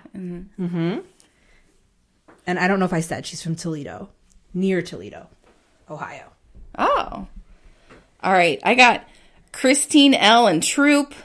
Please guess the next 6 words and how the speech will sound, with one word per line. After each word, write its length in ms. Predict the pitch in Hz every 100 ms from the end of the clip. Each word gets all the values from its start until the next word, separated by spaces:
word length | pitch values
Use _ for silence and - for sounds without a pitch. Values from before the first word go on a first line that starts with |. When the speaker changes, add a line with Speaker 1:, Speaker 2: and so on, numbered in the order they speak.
| _
Speaker 1:
from 600 | - 196 190 180 170 180 196
Texas. 880 | - 302 294 - 311 277 294 - - - _ _ _ _ _ -
Christine, 880 | 202 202 - 233 214 214 214 208 - _ _ _ _ _ _ _ - 311 -
I 120 | 180
don't 200 | 185 185
agree. 420 | 175 - - 202